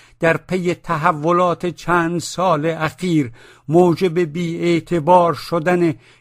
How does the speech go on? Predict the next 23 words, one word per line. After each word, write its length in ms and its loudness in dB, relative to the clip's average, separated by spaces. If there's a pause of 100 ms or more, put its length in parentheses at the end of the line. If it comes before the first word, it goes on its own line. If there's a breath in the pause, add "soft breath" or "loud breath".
جایگاه 880 2
ولی 540 -2
فقیه 640 -2 (300 soft breath)
و 140 4 (160)
همه 500 0
نهادهای 1080 2
حکومتی 960 -2 (300 loud breath)
از 260 2
جمله 540 0 (220 soft breath)
مجلس 640 0 (300)
و 100 4
دولت 580 2 (260)
و 120 2
دستگاه 880 2
قضایی 800 0
شده 460 -4
است. 480 -14 (640)
در 140 6
این 300 0
شرایط 640 4 (400 soft breath)
کلیت 560 6
نظام 640 4
انحصار 1000 4